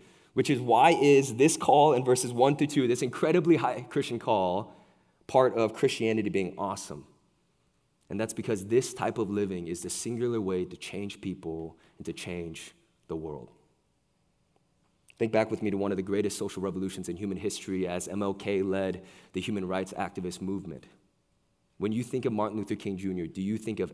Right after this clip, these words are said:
anger, aggression, or do you think of gentleness?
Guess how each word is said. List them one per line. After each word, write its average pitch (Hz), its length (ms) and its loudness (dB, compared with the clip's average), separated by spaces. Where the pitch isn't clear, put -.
anger, 117 460 -4
aggression, 101 720 -8
or 95 100 -4
do 95 140 -6
you 95 80 -2
think 92 240 -8
of 82 120 -6
gentleness? 80 800 -14